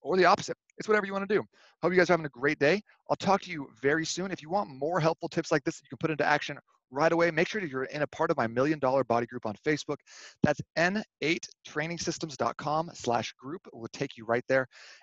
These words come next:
And if you, if you jump in, I'll actually send you my daily nutrition formula for maximum energy as well. So make sure you're a part of that group and that community because it is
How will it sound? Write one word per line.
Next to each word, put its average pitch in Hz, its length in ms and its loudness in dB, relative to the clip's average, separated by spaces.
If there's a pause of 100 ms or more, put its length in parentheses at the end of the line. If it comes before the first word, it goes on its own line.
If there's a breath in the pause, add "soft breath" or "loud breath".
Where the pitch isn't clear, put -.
And 120 80 -4
if 120 80 -4
you, 120 180 -12
if - 120 -6
you 127 80 -12
jump 143 260 0
in, 143 120 6
I'll 131 180 4
actually 131 220 2
send 123 200 -6
you 120 80 -6
my 117 100 2
daily 113 240 2
nutrition 110 400 -8
formula 107 460 -4 (120)
for 113 280 -10 (360)
maximum 113 360 0
energy 104 320 -6
as 101 140 -6
well. 104 180 -4
So 123 240 0 (440 loud breath)
make 147 80 -6
sure 175 200 -2 (120)
you're 135 220 2
a 123 100 4
part 151 240 2
of 151 60 2
that 139 180 4
group 143 240 -6
and 113 100 -4
that 113 160 -2
community 131 380 -6
because 113 200 -8
it 107 140 -2
is 135 220 0